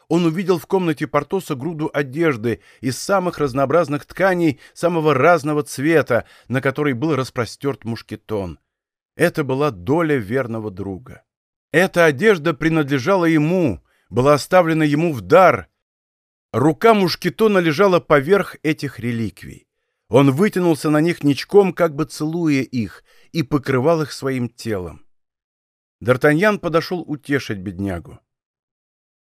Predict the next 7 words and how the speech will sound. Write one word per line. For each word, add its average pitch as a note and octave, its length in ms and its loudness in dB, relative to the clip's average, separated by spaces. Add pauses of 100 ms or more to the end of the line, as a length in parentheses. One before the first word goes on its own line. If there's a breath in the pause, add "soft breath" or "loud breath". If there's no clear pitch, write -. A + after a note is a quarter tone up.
(200)
«Боже A#2 600 0
мой!» — E3+ 320 4
вскричал B2+ 520 -2
капитан. C#3 680 0 (420)
«Он D3 240 6
не F#3 80 6
шевелится! G3+ 840 2